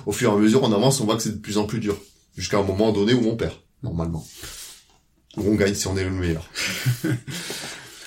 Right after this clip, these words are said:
Speaker 2: Euh, un dernier point, mais je vais passer assez rapidement là-dessus, parce qu'on va revenir à, à la fin. C'est aussi que faire des tournois, ça te donne des points. Voilà, si tu gagnes tes, tes matchs.
Speaker 1: Voilà,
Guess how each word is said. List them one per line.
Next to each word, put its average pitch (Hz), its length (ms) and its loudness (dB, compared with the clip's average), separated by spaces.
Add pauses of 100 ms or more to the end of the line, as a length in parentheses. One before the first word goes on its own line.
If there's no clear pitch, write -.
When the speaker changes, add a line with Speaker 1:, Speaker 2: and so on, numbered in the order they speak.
(160)
Speaker 2:
Euh, 110 540 2
un 135 100 2
dernier 143 300 4
point, 139 240 2
mais 127 100 6
je 113 140 -2
vais 113 60 -4
passer 117 320 -2
assez 110 380 -2
rapidement 110 520 -2
là-dessus, 107 320 -4
parce 117 120 -8
qu'on 101 220 -8
va 101 140 -6
revenir 113 540 0
à, 95 240 -12 (260)
à - 20 -8
la 98 120 -10
fin. 143 200 -6 (480)
C'est - 200 -4
aussi 123 320 0
que 101 560 0
faire 110 180 -2
des 110 140 -2
tournois, 120 400 0
ça 107 200 -4 (280)
te 98 460 -4
donne 110 320 2
des 110 100 -2
points. - 240 -12 (400)
Voilà, - 120 -12
si - 200 -8
tu 98 240 -8
gagnes 104 380 -4
tes, 98 240 -10
tes 113 120 -14
matchs. - 380 -14 (260)
Speaker 1:
Voilà, 85 360 -2